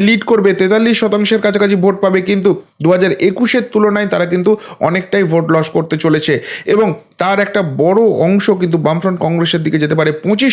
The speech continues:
শতাংশের কাছাকাছি ভোট যেতে পারে বামফ্রন্ট কংগ্রেসের বাক্সে। ফলে মালতীপুর, মালতীপুরে যদি আব্দুর রহিম বকশি হন শেষ পর্যন্ত প্রার্থী, তিনি কতখানি লিড এখানে বাড়াতে পারছেন,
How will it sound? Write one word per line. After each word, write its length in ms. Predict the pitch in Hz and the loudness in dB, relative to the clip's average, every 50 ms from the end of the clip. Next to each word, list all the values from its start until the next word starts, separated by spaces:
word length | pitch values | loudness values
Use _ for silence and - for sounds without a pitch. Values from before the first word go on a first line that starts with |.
| - | 0
শতাংশের 460 | - 226 202 214 208 202 202 214 196 196 | -2 0 0 0 0 0 0 0 0 0
কাছাকাছি 340 | 190 180 185 185 185 180 185 160 | -2 -2 0 -2 0 0 0 0
ভোট 100 | 160 175 170 160 | 0 0 0 0
যেতে 140 | 170 165 170 170 | 0 0 0 0
পারে 120 | 170 180 175 - - - - - | 0 0 -2 -4 -10 -14 -10 -6
বামফ্রন্ট 420 | - 156 170 180 185 202 196 185 180 175 | -4 -2 -2 -2 -2 -2 -2 -2 -2 -2
কংগ্রেসের 420 | 170 165 170 170 170 165 180 175 165 147 | -2 -2 0 -2 0 0 0 0 0 0
বাক্সে। 300 | 156 156 151 - - 147 101 - - - _ _ _ - | -2 -4 -2 -2 -2 -2 -2 -4 -8 -18 _ _ _ -2
ফলে 200 | 170 185 196 180 151 - - - - - 131 143 | -2 0 0 -2 -4 -6 -12 -16 -8 -4 -2 -2
মালতীপুর, 600 | 156 175 202 226 220 233 247 214 - 247 247 240 233 - - - - - 160 | 0 0 0 0 0 0 -2 -2 0 0 0 0 0 -4 -8 -14 -6 -4 -2
মালতীপুরে 460 | 165 185 196 190 214 196 202 208 202 190 185 | 0 0 0 0 0 0 0 2 2 2 2
যদি 120 | 185 170 175 | 2 2 0
আব্দুর 280 | 160 151 160 185 180 | 0 0 0 0 2
রহিম 220 | 185 185 185 180 165 | 2 2 2 2 2
বকশি 300 | 156 160 160 - - 185 160 135 | 0 -2 -2 -2 0 0 0 2
হন 160 | 160 208 220 196 160 | 2 0 0 0 0
শেষ 240 | - 190 180 165 - - | 0 0 0 -2 -2 -2
পর্যন্ত 280 | - 180 170 175 170 165 | -4 -2 0 -2 -2 -2
প্রার্থী, 360 | 165 - 175 165 165 165 185 160 123 - - _ - | -2 -2 -4 -4 -2 -2 -2 -2 -2 -4 -10 _ -4
তিনি 160 | - 190 190 220 202 | -2 0 0 0 0
কতখানি 320 | 190 185 190 185 196 196 190 175 | 0 0 0 0 0 0 0 0
লিড 260 | 147 165 208 220 190 | 0 0 0 2 0
এখানে 220 | 196 180 185 185 175 | 0 0 0 -2 -2
বাড়াতে 280 | 160 160 170 165 165 170 | 0 -2 -2 0 0 -2
পারছেন, 300 | 165 170 165 - 170 | -2 -2 -2 -4 -4